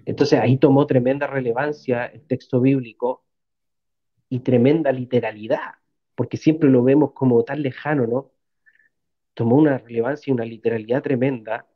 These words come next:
y lo primero que fui, asumí eso. Segundo, es, eh, solamente poner la esperanza en Cristo,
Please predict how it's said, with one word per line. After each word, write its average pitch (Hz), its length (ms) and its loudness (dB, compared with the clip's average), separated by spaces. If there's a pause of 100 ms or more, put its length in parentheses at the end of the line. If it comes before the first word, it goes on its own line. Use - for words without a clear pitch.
(800)
y 135 80 0
lo 143 100 4
primero 151 320 4
que 165 100 -20
fui, 160 480 -2 (380)
asumí 131 440 0
eso. - 200 -14 (1800)
Segundo, 147 720 0 (1120)
es, 151 460 0 (420)
eh, 117 960 -6 (1800)
solamente 170 580 2
poner 139 320 0
la 147 80 -4
esperanza 131 400 -4
en 123 60 -6
Cristo, - 440 -10